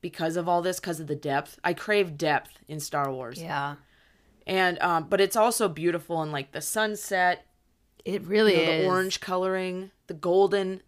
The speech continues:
Speaker 1: her walking off, the long shadow, the look in Anakin's eye. I-, it's, it's really, really well done. And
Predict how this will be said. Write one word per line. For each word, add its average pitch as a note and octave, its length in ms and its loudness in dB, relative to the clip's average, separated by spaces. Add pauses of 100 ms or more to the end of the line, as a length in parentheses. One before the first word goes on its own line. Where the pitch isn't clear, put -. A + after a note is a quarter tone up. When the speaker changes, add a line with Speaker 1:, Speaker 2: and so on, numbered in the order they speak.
Speaker 1:
her G3 180 2
walking F3+ 500 2
off, E3+ 380 2
the D#3 80 -12
long F3 380 -2
shadow, E3+ 680 2
the D#3 80 -6
look E3+ 260 -2
in F#3 100 -4
Anakin's E3 540 -6
eye. E3 520 2 (280)
I-, F#3 40 -8
it's, - 540 -6
it's F#3+ 300 -6
really, F#3+ 720 4
really F3 400 2
well D3 260 0
done. C3+ 460 -10 (100)
And D#3 240 -8